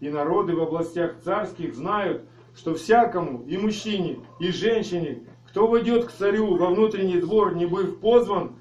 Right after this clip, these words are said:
один суд – смерть. Только тот,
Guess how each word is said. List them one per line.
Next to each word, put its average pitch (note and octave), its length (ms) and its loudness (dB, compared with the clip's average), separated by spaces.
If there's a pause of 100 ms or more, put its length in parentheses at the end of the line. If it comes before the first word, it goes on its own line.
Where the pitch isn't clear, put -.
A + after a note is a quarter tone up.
(180)
один D#3+ 420 0
суд – - 440 0 (100)
смерть. F#3 580 0 (840)
Только A#3+ 300 2
тот, B3 460 2